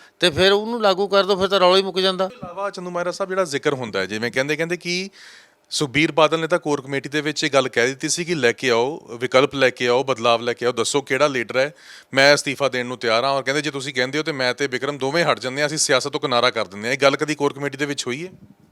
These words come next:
Speaker 1: ਨਹੀਂ, ਇਹ ਤਾਂ ਮੇਰਾ ਖਿਆਲ ਨਹੀਂ ਕਦੇ ਹੋਈ। ਆਹੀ,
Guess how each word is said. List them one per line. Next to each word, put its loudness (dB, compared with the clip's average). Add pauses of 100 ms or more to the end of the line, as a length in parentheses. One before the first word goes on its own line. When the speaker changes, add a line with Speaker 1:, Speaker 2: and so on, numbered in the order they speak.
(180)
Speaker 1:
ਨਹੀਂ, -6
ਇਹ -2
ਤਾਂ -8
ਮੇਰਾ -10
ਖਿਆਲ -12
ਨਹੀਂ -16
ਕਦੇ -6
ਹੋਈ। -10 (520)
ਆਹੀ, 6